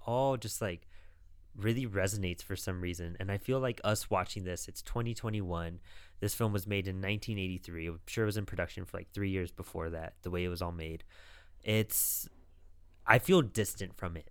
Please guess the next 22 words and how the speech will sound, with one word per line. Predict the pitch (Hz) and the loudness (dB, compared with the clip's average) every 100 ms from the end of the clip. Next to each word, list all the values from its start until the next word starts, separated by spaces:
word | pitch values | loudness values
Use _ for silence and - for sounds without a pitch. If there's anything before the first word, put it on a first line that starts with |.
| - | -6
I | 98 | -2
think | 120 104 | 0 0
that's | 90 - | 0 -2
why, | 87 80 - - | -4 -4 -10 -6
you | 101 | 0
know, | 101 101 | 2 2
like, | 95 104 | 2 0
it's | - | -2
something | 120 113 123 | -2 0 0
we | 113 | 0
just | 104 - | 0 -2
haven't | 101 101 113 | 0 0 0
had | 95 87 90 | -2 -2 -2
in | 90 | -4
so | - 92 | -2 -2
long, | 87 85 87 | -2 -2 -4
something | 87 98 110 104 | -4 -6 -4 -4
so | - 107 92 | 0 0 0
raw | 98 87 85 85 90 - - - - | 0 2 2 0 -2 -8 -16 -18 -10
and | - 95 87 82 82 - - - - - - | -2 0 0 -2 -6 -10 -14 -16 -20 -20 -14
w-, | 107 104 - 92 | -10 -8 -10 -8
just | 113 104 - | -2 0 0